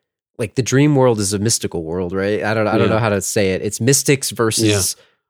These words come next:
Speaker 1: like, pure
Speaker 2: Like,
Speaker 1: anger
Speaker 2: like,
Speaker 1: and
Speaker 2: in
Speaker 1: hatred.
Speaker 2: the fight they had in the dream world where Freddy was, like, pinballing him around, like, obviously can't do that in the real world. Jason can throw you,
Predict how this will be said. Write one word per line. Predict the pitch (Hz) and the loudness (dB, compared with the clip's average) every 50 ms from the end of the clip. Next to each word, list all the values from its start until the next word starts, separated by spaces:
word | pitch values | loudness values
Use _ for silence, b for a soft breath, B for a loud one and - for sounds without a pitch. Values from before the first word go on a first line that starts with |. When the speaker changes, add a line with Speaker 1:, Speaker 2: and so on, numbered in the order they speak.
| _ _ - | _ _ -6
Speaker 1:
like, | 123 95 87 - _ _ _ _ _ _ _ _ _ - | -6 -6 -6 -6 _ _ _ _ _ _ _ _ _ -12
pure | - - 117 113 113 110 104 104 104 101 | -4 0 2 2 4 4 2 2 0 -2
Speaker 2:
Like, | - _ _ _ _ - | -4 _ _ _ _ -4
Speaker 1:
anger | 117 104 104 110 147 135 131 131 | -2 -2 2 2 2 2 4 2
Speaker 2:
like, | 131 120 | 2 0
Speaker 1:
and | 95 95 92 90 85 | 0 0 -2 -2 0
Speaker 2:
in | 160 | 2
Speaker 1:
hatred. | 139 131 - - 170 160 - - _ _ - | 2 2 2 0 -2 -4 -6 -16 _ _ -14
Speaker 2:
the | 139 127 139 131 | -6 -2 -2 0
fight | - - 160 147 139 120 | 0 2 2 2 2 2
they | 156 131 123 | 2 2 2
had | 127 127 120 117 113 | 2 2 2 2 2
in | 117 107 | 2 2
the | 110 113 | 0 0
dream | 110 - 117 127 127 113 | 0 2 2 2 2 2
world | 104 101 104 104 101 | 2 2 2 0 0
where | 98 104 101 | 0 -2 -2
Freddy | 95 - 120 113 107 107 | -2 0 0 0 0 0
was, | 101 98 92 98 | 0 -2 -2 -4
like, | 98 90 - | -4 -6 -4
pinballing | - 117 110 101 101 95 98 98 98 98 | -2 -2 0 0 0 0 0 0 0 0
him | 98 | 0
around, | 98 92 95 98 98 98 101 104 107 - _ _ _ _ _ _ - - | 0 0 0 0 0 0 -2 -2 -4 -6 _ _ _ _ _ _ -8 -8
like, | 101 90 - _ _ _ _ _ _ - | -8 -8 -8 _ _ _ _ _ _ -4
obviously | - 117 110 107 - 113 104 | -4 -4 -2 -2 -4 -4 -2
can't | - 113 110 104 | -2 -2 0 0
do | 143 156 | 0 -2
that | 117 | -2
in | 78 | -2
the | 71 71 | -4 -8
real | 67 57 | -10 -12
world. | 52 50 - _ _ _ _ _ _ _ _ _ - | -12 -16 -18 _ _ _ _ _ _ _ _ _ -2
Jason | - 135 139 170 170 - 139 120 | 0 2 2 2 2 2 2 0
can | 117 - 127 127 139 131 | 0 2 2 2 2 2
throw | 120 - 123 135 170 190 | 2 2 2 2 4 4
you, | 156 120 107 101 98 98 104 | 4 2 2 2 0 -2 -4